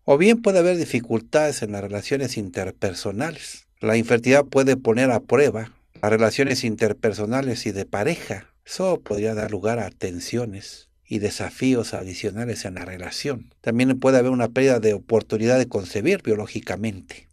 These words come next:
La no atención de la hipertermia del escroto podría limitar la capacidad de concebir de forma natural, lo que puede requerir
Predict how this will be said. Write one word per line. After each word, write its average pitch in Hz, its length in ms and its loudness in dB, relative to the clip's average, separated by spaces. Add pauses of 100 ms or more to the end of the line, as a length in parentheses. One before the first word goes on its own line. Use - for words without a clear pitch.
(120)
La 123 120 2
no 160 120 4
atención 160 500 2
de 139 100 0
la 104 200 -2
hipertermia 110 720 -2
del 92 100 -10
escroto 123 680 -4 (300)
podría 123 300 4
limitar 123 360 2
la 127 80 0
capacidad 113 540 0
de 117 100 2
concebir 107 480 -4
de 95 100 -8
forma 117 280 -2
natural, 104 580 -6 (120)
lo 104 160 -12
que 101 140 -8
puede 113 380 0
requerir 123 480 0